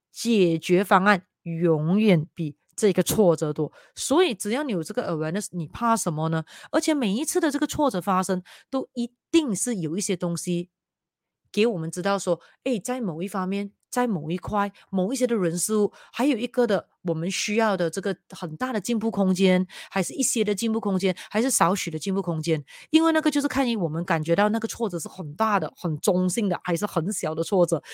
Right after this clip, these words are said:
就像我讲的，同一样事情对于不同的人可以是很大的这一个，哇，危机感，对于一些人来讲很有可能，诶，是个转机感，是个良机；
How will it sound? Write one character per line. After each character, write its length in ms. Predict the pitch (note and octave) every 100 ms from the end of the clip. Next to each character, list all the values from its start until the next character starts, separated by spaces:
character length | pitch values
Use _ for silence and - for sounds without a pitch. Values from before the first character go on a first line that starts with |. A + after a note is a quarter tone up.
| -
就 120 | -
像 100 | F#4
我 80 | F4
讲 140 | F#3+
的， 80 | D#3+
同 200 | E3+ A3
一 40 | D#4
样 100 | E4
事 140 | D#4+
情 120 | A3+
对 160 | F#3+ B3
于 40 | G3+
不 120 | A#3+
同 160 | G3
的 80 | E3
人 120 | E3 E3
可 100 | A#3
以 80 | F#3
是 180 | - - - -
很 240 | - G#3+ G#3
大 280 | C#4+ C#4
的 220 | A#3 G3+ -
这 140 | - A#3+
一 140 | A#3
个， 160 | A#3 G#3+ - D#4+
哇， 220 | C#4 C4 B3
危 220 | B3 C#4
机 220 | A#3+ C4
感， 220 | B3+ F#3+ - - -
对 140 | D#4+
于 20 |
一 80 | C#4
些 100 | C4+
人 100 | A3+
来 60 | A#3+
讲 180 | F#3+
很 120 | E3 G3
有 100 | G3
可 80 |
能， 100 | E3 D3+
诶， 420 | B3 D4+ C#4 A3+
是 120 | A#3
个 120 | A3
转 260 | - D#3+ D3+
机 300 | - F3 E3+
感， 280 | E3+ D#3+ E3
是 120 | G3+
个 100 | F#3+
良 260 | E3+ D#3
机； 160 | E3+ F#3